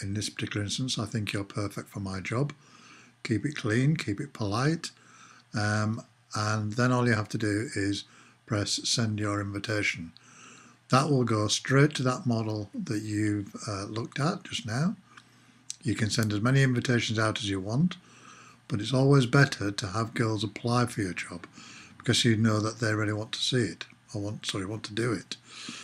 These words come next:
Um, so you simply press the button and a little confirmation will come up that you have sent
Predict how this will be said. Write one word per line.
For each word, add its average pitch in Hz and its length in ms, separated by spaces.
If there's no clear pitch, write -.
Um, 104 280
so 113 280
you 104 120
simply 104 540
press 147 260
the 120 100
button 147 440
and 104 160
a 113 40
little 135 380
confirmation 120 680
will 104 80
come 117 200
up 120 180
that 113 520
you 113 180
have 104 240
sent 123 460